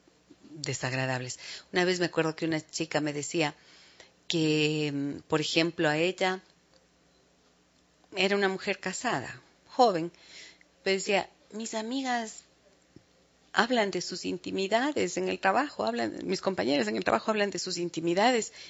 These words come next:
incluso de la vida sexual que tienen con sus esposos. Y a mí me preguntan, y a mí eso me incomoda, yo no quiero hablar de eso, no tengo por qué hablar con estas personas".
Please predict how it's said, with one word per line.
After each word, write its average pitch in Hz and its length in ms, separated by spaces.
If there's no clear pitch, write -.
incluso 294 760
de 190 160
la 185 140
vida 208 240
sexual - 400
que - 120
tienen 202 300
con 185 160
sus 180 180
esposos. 180 520
Y 196 80
a 202 40
mí 254 160
me 262 120
preguntan, 254 560
y 269 80
a 285 40
mí 311 180
eso 320 200
me 277 120
incomoda, 269 600
yo 233 260
no 339 120
quiero 151 260
hablar 165 340
de 202 200
eso, 262 180
no 339 200
tengo 285 260
por - 160
qué 233 100
hablar 233 280
con 196 200
estas 226 280
personas". - 520